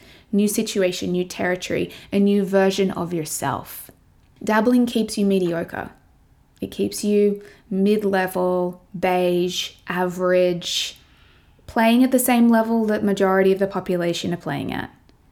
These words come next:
Devotion, on the other hand, commitment will enable you to step into your full potential.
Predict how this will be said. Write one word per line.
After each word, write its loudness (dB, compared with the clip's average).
Devotion, 2
on 4
the 4
other 4
hand, 0
commitment 2
will 0
enable 0
you 2
to 0
step -6
into 0
your -2
full -2
potential. -4